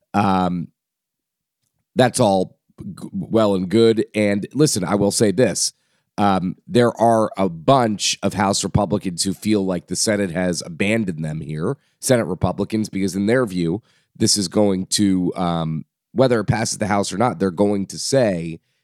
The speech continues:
uh, the Democrats are, that Republicans block border security, uh, and block the borders, a, a bipartisan border security bill. Mike Lee and Josh Hawley are some of the most, um, uh, loud voices here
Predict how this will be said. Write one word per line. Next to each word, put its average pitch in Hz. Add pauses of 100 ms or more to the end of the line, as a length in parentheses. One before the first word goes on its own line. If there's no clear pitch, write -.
(180)
uh, 92 (120)
the 69
Democrats 107
are, 92
that -
Republicans 98
block 98
border 92
security, - (260)
uh, 87
and 80
block 101
the 98
borders, 87
a, 95 (160)
a -
bipartisan 107
border 92
security 87
bill. 60 (160)
Mike 151
Lee 143
and 120
Josh 120
Hawley 123
are 98
some 110
of 104
the 101
most, 101
um, 90 (100)
uh, 85
loud 117
voices 117
here 90